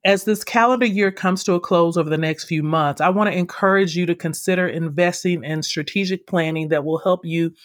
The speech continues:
better identify your target client and how you are most uniquely positioned to serve them. This could be definitely life-changing for those clients and clients like them,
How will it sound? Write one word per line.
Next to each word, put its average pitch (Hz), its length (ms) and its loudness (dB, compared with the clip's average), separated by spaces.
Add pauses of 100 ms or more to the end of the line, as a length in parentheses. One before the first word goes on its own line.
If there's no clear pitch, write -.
(240)
better 190 440 2
identify 170 760 2
your 156 240 0
target 175 500 0
client 151 540 -2 (300)
and 175 160 2
how 190 280 4
you 190 300 2
are 170 200 2
most 170 500 0
uniquely 170 680 0
positioned 151 800 -2
to 156 100 -6
serve 175 460 0
them. - 280 -12 (540)
This 202 300 2
could 175 260 -2
be 170 520 0 (580)
definitely 185 540 2
life-changing 160 880 0
for 160 180 -2
those 151 320 -2
clients 190 580 2
and 143 160 -2
clients 175 460 2
like 185 300 2
them, 147 260 -2